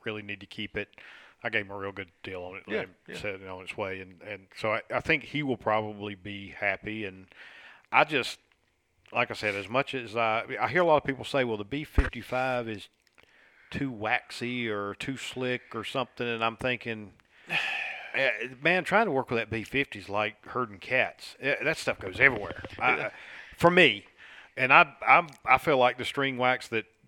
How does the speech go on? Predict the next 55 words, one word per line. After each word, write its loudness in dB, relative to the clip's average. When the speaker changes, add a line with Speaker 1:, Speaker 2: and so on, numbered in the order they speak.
Speaker 1:
you -12
know, 0
I 6
use -2
Ed, 0
and 0
I -6
think -4
you -8
do -4
too. -4
I -2
use -4
Ed 0
Scott's 0
formula -8
for -12
the -8
wax -4
that -16
I -10
make. -14
Um, -10
Speaker 2:
I, -6
mine, 0
I 0
actually, -6
uh, -4
had 0
a -2
guy -2
ask -6
me -10
yesterday -6
at -10
the -12
show. -6
I -6
had -8
to -10
get -6
my -10
wife -2
to -10
look -4
up -10
the -8
recipe -4
'cause -10
I -4
can't -6
remember. -10
Mine 2
is -2
two, -2